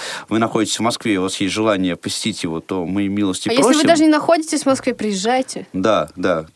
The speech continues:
Speaker 2: Можно.
Speaker 1: Ещё успеете долететь даже из
Speaker 2: Да.
Speaker 1: Сибири. Вот, э, и вот мы сегодня хот-, захотим поговорить именно об этом. Мы хотим сегодня поговорить об организациях, которые сейчас,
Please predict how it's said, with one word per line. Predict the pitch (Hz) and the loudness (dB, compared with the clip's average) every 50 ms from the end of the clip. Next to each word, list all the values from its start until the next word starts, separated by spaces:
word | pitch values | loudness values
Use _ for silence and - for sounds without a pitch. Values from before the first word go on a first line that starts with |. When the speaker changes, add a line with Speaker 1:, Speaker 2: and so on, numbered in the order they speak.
| - - | -12 -8
Speaker 2:
Можно. | 180 190 214 | -6 -6 -4
Speaker 1:
Ещё | 214 - - 117 | -4 -2 -2 -2
успеете | 101 - - 123 107 - 101 | -2 -2 -2 -2 -2 -2 -2
долететь | 82 101 95 104 - - 95 82 | -2 -2 -2 -2 -2 -2 -2 -2
даже | 76 90 90 78 82 82 82 | 0 -2 -2 -2 -2 -6 -6
из | 85 90 | -6 -6
Speaker 2:
Да. | - - | -6 -4
Speaker 1:
Сибири. | - 107 - 185 202 156 92 - - - - - - - - - - - - - - - - | -4 -2 0 0 0 0 0 -2 -4 -8 -8 -8 -8 -8 -8 -6 -6 -6 -8 -8 -8 -6 -4
Вот, | 107 117 151 151 107 - - - | 0 2 4 4 2 0 -2 -4
э, | - 104 113 110 110 113 113 110 110 110 110 107 107 107 104 - - | -4 0 2 2 4 4 6 6 6 4 4 4 4 4 2 0 -2
и | 127 147 165 185 196 180 160 113 - _ _ _ _ _ _ _ _ _ _ - | -2 -2 0 0 0 0 0 -2 -6 _ _ _ _ _ _ _ _ _ _ -4
вот | 123 143 - - - - | -2 0 0 0 0 2
мы | 143 190 269 | 4 4 4
сегодня | - - 190 175 220 233 202 156 | 4 4 4 4 4 4 4 2
хот-, | - 147 135 123 | 2 0 -2 -2
захотим | 113 104 104 139 135 - - - 143 135 - - - 226 202 160 - _ - | -2 -4 -2 -2 -2 -2 -2 0 0 0 0 0 0 2 0 0 -2 _ -6
поговорить | 117 104 117 120 139 170 175 - 147 | -4 0 2 2 2 2 2 0 0
именно | 147 139 135 131 - | 2 2 2 2 2
об | - 110 101 | 2 2 0
этом. | 95 87 - 76 95 | -2 -2 -2 -2 0
Мы | 143 180 | 0 2
хотим | 175 160 - 175 151 | 2 2 0 0 0
сегодня | - - 131 117 | 0 0 0 0
поговорить | - - 113 120 135 143 139 - - | 0 -2 0 2 2 2 2 0 -2
об | 107 120 | -2 -2
организациях, | 127 127 - 147 160 160 165 254 277 277 - - 180 175 - | -2 0 2 2 2 4 4 4 4 2 0 -2 -2 -2 -2
которые | - 117 - 135 127 120 113 110 107 95 95 | -2 -2 0 0 0 0 2 0 0 0 -2
сейчас, | - - - 110 - - 135 117 104 - - - - | -4 -6 -6 -2 0 2 2 2 2 0 -2 -4 -6